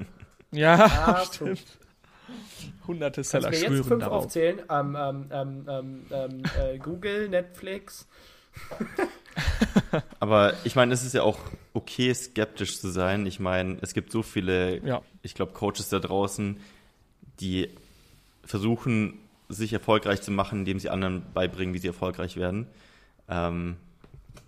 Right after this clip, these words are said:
Speaker 3: und das ist halt schon, ja, schwierig. Deswegen, man sollte da schon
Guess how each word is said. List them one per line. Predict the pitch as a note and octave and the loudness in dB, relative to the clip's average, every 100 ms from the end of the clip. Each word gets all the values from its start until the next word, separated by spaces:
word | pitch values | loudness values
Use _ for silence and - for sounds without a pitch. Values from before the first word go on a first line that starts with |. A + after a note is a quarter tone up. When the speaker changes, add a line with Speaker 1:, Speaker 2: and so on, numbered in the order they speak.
| - - | -20 -12
Speaker 3:
und | F#2 F2 | -10 -4
das | F#2 F2+ | -4 -4
ist | G2+ - | -4 0
halt | F2 F2 | 0 0
schon, | G2 F2+ F2 E2+ - - _ _ _ _ _ - | -2 -2 -2 -6 -14 -20 _ _ _ _ _ -12
ja, | E2+ E2 D#2+ - - | -8 -8 -10 -20 -20
schwierig. | - A2+ A#2 G#2 F#2 - | -6 2 4 4 2 -4
Deswegen, | G2 G#2+ G#2+ G#2+ - - - - | -4 0 0 0 -4 -14 -20 -8
man | G2 G2+ | -2 2
sollte | F#2+ F#2 | 2 2
da | F#2 | 0
schon | F2+ F#2 F2+ F2 | 0 -2 -4 -6